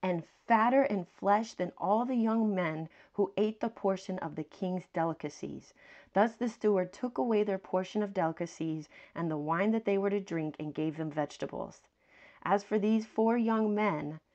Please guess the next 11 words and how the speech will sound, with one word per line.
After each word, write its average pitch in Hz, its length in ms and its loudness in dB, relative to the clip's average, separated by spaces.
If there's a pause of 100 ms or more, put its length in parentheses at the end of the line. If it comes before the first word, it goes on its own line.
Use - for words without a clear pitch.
(420)
God 208 640 4
gave," 175 480 2
I 175 80 2
want 220 220 2
you 214 100 -2
to 202 60 -18
say, 190 120 -4
"God 165 440 0
gave." 135 340 -6 (720)
"God 220 540 2
gave 160 460 0